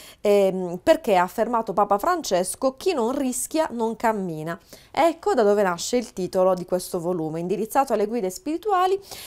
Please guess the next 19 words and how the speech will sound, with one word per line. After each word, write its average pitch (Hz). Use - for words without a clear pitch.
e 247
ai 254
formatori 262
che 214
accompagnano 196
i 220
giovani 311
nella 202
loro 175
maturazione 202
umana 311
e 226
cristiana. -
Sostenere 254
i 196
giovani 180
nell'itinerario 170
di 151
crescita 180